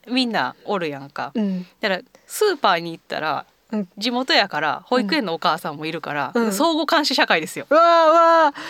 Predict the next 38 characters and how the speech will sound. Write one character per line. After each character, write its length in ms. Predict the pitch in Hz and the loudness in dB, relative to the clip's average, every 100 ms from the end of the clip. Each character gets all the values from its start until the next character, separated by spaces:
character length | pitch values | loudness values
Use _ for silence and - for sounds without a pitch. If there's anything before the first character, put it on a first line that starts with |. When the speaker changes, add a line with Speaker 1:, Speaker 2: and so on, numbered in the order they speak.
| - | -4
Speaker 2:
あ、 260 | 294 349 339 320 | 0 2 2 2
あ 40 | |
の 160 | 359 302 | 4 4
お 40 | |
母 220 | 254 262 | 4 2
さ 80 | 233 | 2
ん、 80 | 214 | -2
さ 100 | 339 | -2
っ 40 | - _ | -6 _
き 120 | - | -4
買 200 | 277 294 | 0 2
い 40 | |
物、 360 | 294 277 277 285 - | 2 2 2 -2 -4
ま 120 | 254 | -4
だ 120 | 302 302 | -4 0
子 100 | 349 | 0
供 320 | 359 349 330 | 2 2 2
を 60 | 339 | 0
迎 200 | 349 339 | 2 2
え 20 | |
に 60 | 330 | 2
行 100 | 320 | 2
っ 20 | |
て 120 | 330 | 2
へ 120 | 240 | 2
ん 60 | 202 | 0
の 100 | 202 | 0
に、 140 | 247 | 2
み 120 | 403 - | 2 2
た 120 | 190 | 0
い 60 | |
な。 60 | 180 | 0
Speaker 1:
み 40 | |
た 60 | 254 | 0
い 20 | |
な。 220 | 196 254 359 - - _ _ | 0 0 -2 -14 -20 _ _
ま 160 | 311 | 0
あ、 80 | 226 | 0